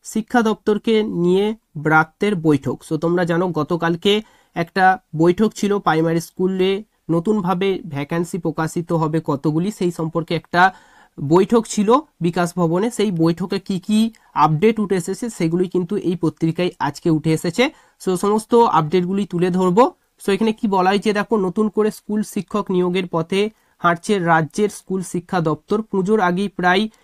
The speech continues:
একুশ হাজার শূন্য পদে নিয়োগ প্রক্রিয়া শুরুর সম্ভাবনার কথা আগেই ঘোষণা করেছিলেন শিক্ষামন্ত্রী ব্রাত্য বসু। তবে যে কোনো নিয়োগ প্রক্রিয়ার ক্ষেত্রেই অত্যন্ত গুরুত্বপূর্ণ সংরক্ষণের বিধি মেনে শূন্যপদ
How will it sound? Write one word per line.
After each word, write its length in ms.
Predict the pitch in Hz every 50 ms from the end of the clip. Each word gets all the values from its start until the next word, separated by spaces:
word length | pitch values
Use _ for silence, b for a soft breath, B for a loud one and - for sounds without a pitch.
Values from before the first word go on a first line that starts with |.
| b b b
একুশ 320 | 180 202 202 - 254 240 -
হাজার 280 | 214 208 190 202 208 202
শূন্য 240 | - - 190 185 190 180
পদে 260 | - 185 180 180 190
নিয়োগ 260 | 180 165 160 170 185 - -
প্রক্রিয়া 340 | - 175 - - 185 180 175
শুরুর 340 | - - 175 170 175 180 170
সম্ভাবনার 640 | - - 170 160 160 165 165 160 170 170 170 170 165
কথা 320 | - 160 156 - - 175 180 180 b b b b b
আগেই 320 | b 160 175 180 220 240 214
ঘোষণা 340 | 202 214 196 - 214 208 196
করেছিলেন 460 | - 196 185 185 175 - 196 196 208
শিক্ষামন্ত্রী 720 | 208 - - 214 - - - 226 220 208 208 - - 220 214
ব্রাত্য 460 | 185 160 160 160 151 143 147 _ - 185
বসু। 300 | 170 156 160 156 - 233 262 269 B B B B B -
তবে 180 | 208 208 208
যে 140 | 175 185 214
কোনো 200 | 220 - 254 254 254
নিয়োগ 240 | 233 214 214 220 220
প্রক্রিয়ার 460 | - 214 208 - - 220 214 202 -
ক্ষেত্রেই 360 | - 196 185 - - 214 220
অত্যন্ত 420 | - - 180 - - 226 214 214 -
গুরুত্বপূর্ণ 680 | 208 175 165 165 175 175 - - 175 - 196 196 190 202 226 240 b b b b b
সংরক্ষণের 760 | - - 202 196 202 214 226 226 226 - - 240 233 226 196
বিধি 320 | 165 160 180 175 - 208 214
মেনে 240 | 196 175 180 190 208
শূন্যপদ 480 | - - 165 165 165 160 156 175 170